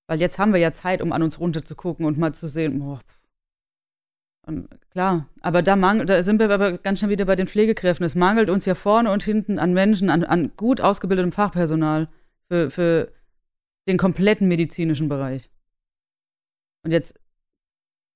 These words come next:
schiebe ich mal so, so Schönheitskorrekturen ganz beiseite. Aber der wirklich wichtige Bereich, der wirklich medi-, wichtige medizinische Bereich, der ächzt doch einfach nur noch unter allem. Und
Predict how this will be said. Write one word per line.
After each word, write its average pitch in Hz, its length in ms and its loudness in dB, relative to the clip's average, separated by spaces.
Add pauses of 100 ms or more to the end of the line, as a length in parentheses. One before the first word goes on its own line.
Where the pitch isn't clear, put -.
(120)
schiebe 208 240 2
ich 180 100 2
mal 180 120 4
so, 160 340 2
so 147 300 -4
Schönheitskorrekturen 202 1080 2
ganz - 420 -2
beiseite. 147 580 -2 (360)
Aber 170 140 2
der 180 140 4
wirklich 202 360 2
wichtige 202 400 0
Bereich, 156 480 0
der 175 160 -4
wirklich 196 220 -2
medi-, 175 260 -2
wichtige 185 360 -2
medizinische 160 520 -2
Bereich, 143 360 -4 (320)
der 175 180 0
ächzt - 400 -2
doch 160 100 -4
einfach 147 260 -2
nur 156 140 0
noch 151 120 -2
unter 160 320 -2
allem. 139 300 -2 (600)
Und - 300 -4